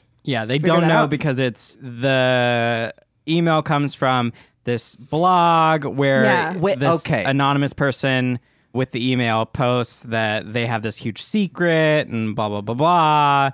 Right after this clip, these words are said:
Speaker 2: <laughs>
Speaker 1: and they're gay. And Simon takes the email from the blog post and emails that immediately and is like,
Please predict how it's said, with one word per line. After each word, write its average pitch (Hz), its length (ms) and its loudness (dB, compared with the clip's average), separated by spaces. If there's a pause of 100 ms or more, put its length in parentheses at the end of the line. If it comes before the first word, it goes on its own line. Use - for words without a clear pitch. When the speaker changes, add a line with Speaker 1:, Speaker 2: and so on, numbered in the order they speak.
(120)
Speaker 2:
<laughs> 202 220 -2
Speaker 1:
and 120 280 0
they're 117 120 0
gay. 107 440 -4
And 117 680 -2 (200)
Simon 151 460 0
takes 135 260 -4
the - 140 -6
email 123 220 0
from 131 260 0
the 120 80 0
blog 110 280 -2
post 104 400 -4
and 101 280 -4
emails 104 380 -2
that 101 300 -2
immediately 101 500 -2
and 101 100 -6
is 113 140 -8
like, 101 320 -4